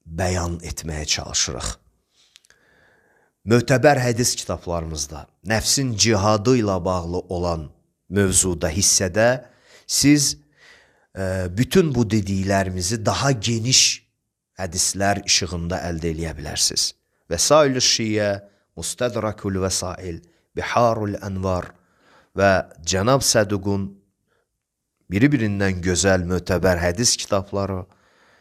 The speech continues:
Kafinin içərisində olan hədis kitablar, hədislərimiz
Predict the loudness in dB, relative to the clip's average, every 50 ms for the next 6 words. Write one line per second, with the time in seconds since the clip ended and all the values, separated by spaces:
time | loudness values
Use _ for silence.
0 | _ _ _ _ 2 4 4 4 4 2 -2 -6 -6 -6 -6 -6 -4 -4 -2 -2
1 | -2 -4 -4 -6 -6 -6 -4 -4 -4 -2 -4 -2 2 2 2 4 6 4 4 4
2 | 2 -2 0 2 2 2 4 4 2 2 2 -2 -6 -4 -4 -2 0 2 2 2
3 | 4 4 4 4 2 0 -2 -2 -2